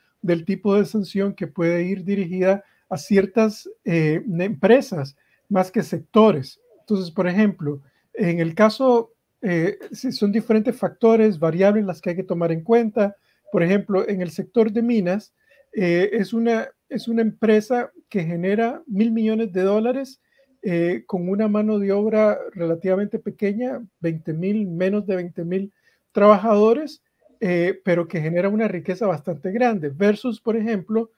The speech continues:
eh, la zona franca que tiene ciento treinta mil trabajadores, pero,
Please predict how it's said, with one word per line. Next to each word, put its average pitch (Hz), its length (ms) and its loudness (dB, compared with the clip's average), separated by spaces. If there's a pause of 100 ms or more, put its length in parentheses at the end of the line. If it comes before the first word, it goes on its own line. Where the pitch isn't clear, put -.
(360)
eh, 151 440 -2 (180)
la 165 160 0
zona 202 260 0
franca 220 380 -2
que 180 80 -4
tiene 175 240 -4
ciento 208 400 -4
treinta 196 340 -4
mil 208 400 -2 (360)
trabajadores, 214 880 2 (120)
pero, 240 440 2